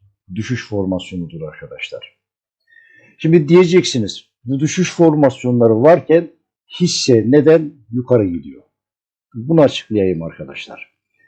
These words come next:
Hissenin günlük grafiğindeyiz. Haftalık grafiğine aldığımızda bakın burada bir filama var.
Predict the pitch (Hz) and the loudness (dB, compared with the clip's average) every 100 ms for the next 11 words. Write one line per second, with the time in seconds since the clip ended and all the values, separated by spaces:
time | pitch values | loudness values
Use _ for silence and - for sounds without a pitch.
0 | _ _ _ - 165 190 202 175 165 180 | _ _ _ -4 2 2 2 4 4 4
1 | 185 143 123 110 - 101 87 82 76 - | 2 2 4 2 -2 -6 -4 -8 -12 -18
2 | - _ _ _ _ _ _ 127 123 160 | -20 _ _ _ _ _ _ -4 0 2
3 | 214 220 165 131 - 113 90 85 - _ | 2 2 4 4 2 -2 -2 -6 -12 _
4 | _ _ _ _ _ _ 147 143 127 110 | _ _ _ _ _ _ 4 6 4 4
5 | 98 87 87 123 147 _ _ _ _ _ | 0 -6 -2 -2 -2 _ _ _ _ _
6 | _ 117 - 113 156 _ _ _ _ _ | _ -4 -2 -4 -4 _ _ _ _ _
7 | - 170 180 185 175 202 - 160 180 120 | -2 2 6 4 4 -2 -2 2 4 4
8 | 87 78 - | -2 -8 -14